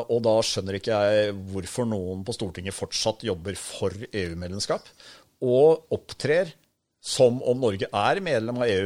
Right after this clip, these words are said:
U via E U S-avtalen. Eh, det blir helt feil,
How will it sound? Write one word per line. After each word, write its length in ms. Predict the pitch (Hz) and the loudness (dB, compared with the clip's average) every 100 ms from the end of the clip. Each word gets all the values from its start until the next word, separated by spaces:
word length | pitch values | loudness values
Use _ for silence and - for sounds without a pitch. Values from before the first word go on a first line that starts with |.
| 104 | 0
U 20 | - _ _ | -4 _ _
via 440 | 123 107 92 110 113 | -10 -8 -2 2 2
E 160 | 110 | 2
U 100 | 113 | 0
S-avtalen. 520 | 98 - 101 110 110 117 _ _ - _ | 0 -2 0 0 -2 -6 _ _ -20 _
Eh, 220 | - 120 120 | -2 0 0
det 160 | 110 | 0
blir 120 | 110 123 | -2 -2
helt 140 | 131 135 | -4 0
feil, 220 | 156 277 | 0 0